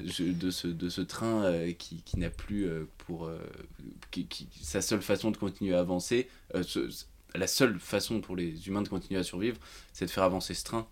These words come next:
donc qui avance de manière continue pour éviter de geler. C'est un peu, c'est un peu la même idée, sauf que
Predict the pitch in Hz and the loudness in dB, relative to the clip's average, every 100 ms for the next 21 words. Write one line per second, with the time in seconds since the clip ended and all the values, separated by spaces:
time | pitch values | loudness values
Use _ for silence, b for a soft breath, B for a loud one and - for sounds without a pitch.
0 | - - 90 - 85 92 87 90 90 - | -12 -6 -4 0 0 0 0 0 -2 -4
1 | 87 - 104 107 87 82 - 85 85 87 | -8 -2 -2 0 -4 -4 -2 -2 0 -2
2 | - b b b b b b b b b | -2 b b b b b b b b b
3 | b b - - - - - 85 - 92 | b b -20 -20 -14 -8 -6 -4 0 0
4 | 82 82 82 82 85 85 87 85 101 98 | -2 -4 -6 -4 -2 0 2 2 2 0
5 | 85 - 80 | -4 -6 -6